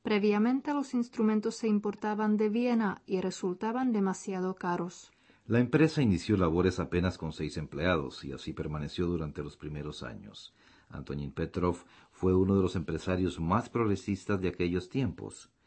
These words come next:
Speaker 2: Estuvo entre los primeros que introdujeron en su empresa la iluminación eléctrica y utilizaban máquinas a vapor. Petrov también inscribió su compañía en el registro mercantil bajo el nombre de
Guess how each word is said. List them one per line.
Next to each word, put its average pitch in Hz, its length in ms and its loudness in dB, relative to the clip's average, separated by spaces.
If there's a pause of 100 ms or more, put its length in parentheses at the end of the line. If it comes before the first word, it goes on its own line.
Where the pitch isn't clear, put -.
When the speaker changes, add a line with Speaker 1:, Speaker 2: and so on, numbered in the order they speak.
(280)
Speaker 2:
Estuvo 80 460 -4
entre 73 180 -6
los 73 160 -6
primeros 78 500 -4
que - 120 -8
introdujeron 78 680 -2
en 90 80 0
su 80 140 -8
empresa 85 580 -4
la 87 160 -2
iluminación 76 640 -6
eléctrica 95 680 0 (260)
y 113 80 0
utilizaban 110 680 2
máquinas 107 480 2
a 104 80 2
vapor. 87 480 -2 (520)
Petrov 76 380 -6
también 76 360 -4
inscribió 80 500 -4
su 87 160 -8
compañía 87 460 -2
en 110 100 2
el 98 80 2
registro 85 420 -2
mercantil 104 680 -2 (280)
bajo 85 300 -2
el 69 100 -6
nombre 85 420 -2
de 82 280 -2